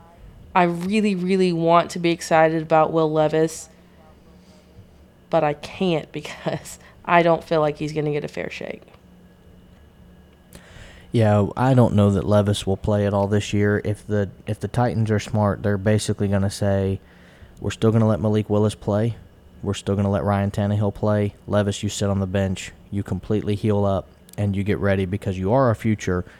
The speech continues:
Speaker 2: but you're not our right
Speaker 1: Mm-hmm.
Speaker 2: now." Um, I think that is the best way to be successful for them.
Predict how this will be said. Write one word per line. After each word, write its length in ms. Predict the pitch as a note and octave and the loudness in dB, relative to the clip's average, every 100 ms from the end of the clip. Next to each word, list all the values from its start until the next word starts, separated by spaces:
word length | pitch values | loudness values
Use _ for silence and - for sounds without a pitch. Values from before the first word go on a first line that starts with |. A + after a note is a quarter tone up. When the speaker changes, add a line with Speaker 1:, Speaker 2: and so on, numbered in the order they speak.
| - - - | -20 -20 -4
Speaker 2:
but 160 | G2+ G#2 | -2 0
you're 80 | |
not 220 | F#2+ F#2+ F#2 | 2 2 0
our 120 | E2+ | 2
right 180 | F2+ E3+ | 2 2
Speaker 1:
Mm-hmm. 100 | E3 E2 - - _ - - _ _ | 0 -2 -6 -14 _ -20 -20 _ _
Speaker 2:
now." 60 | - | 0
Um, 500 | G2 F#2+ E2+ E2 G#2 - - _ - | 2 2 -2 -4 -8 -12 -20 _ -2
I 100 | G2+ | 0
think 160 | G2+ G2 | 2 2
that 140 | G2 | 0
is 140 | F#2+ | 0
the 80 | G2 | -2
best 260 | F#2 F#2+ - | -2 -2 0
way 280 | F#2+ F#2 F#2 | 0 0 -2
to 100 | - | -6
be 120 | - F#2+ | -4 -4
successful 540 | - - F2+ - F#2 | -4 -4 -4 -4 -6
for 140 | F#2+ | -6
them. 320 | D#2+ C2 - | -6 -8 -10